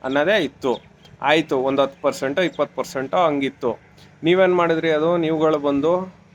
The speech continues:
ಆ, ಪೂರ್ತಿ ಕಮರ್ಷಿಯಲೈಸ್ ಮಾಡಿದ್ರಿ. ಇದೇ ಸಮಾಜವಾದಿ ಜಾತಿ ರಾಮಯ್ಯ ಅಲಿಯಾಸ್ ದಲಿತ ರಾಮಯ್ಯ ಅಲಿಯಾಸ್,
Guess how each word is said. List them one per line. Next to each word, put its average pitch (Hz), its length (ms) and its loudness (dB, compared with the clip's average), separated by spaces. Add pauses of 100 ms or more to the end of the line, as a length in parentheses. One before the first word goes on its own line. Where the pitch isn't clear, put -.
ಆ, 170 120 0
ಪೂರ್ತಿ 180 560 -2
ಕಮರ್ಷಿಯಲೈಸ್ 160 720 0
ಮಾಡಿದ್ರಿ. 127 480 -2 (400)
ಇದೇ 147 260 2
ಸಮಾಜವಾದಿ 165 800 0
ಜಾತಿ 139 360 0
ರಾಮಯ್ಯ 156 420 0 (300)
ಅಲಿಯಾಸ್ 143 440 0
ದಲಿತ 143 280 -2
ರಾಮಯ್ಯ 156 460 2 (160)
ಅಲಿಯಾಸ್, 151 460 2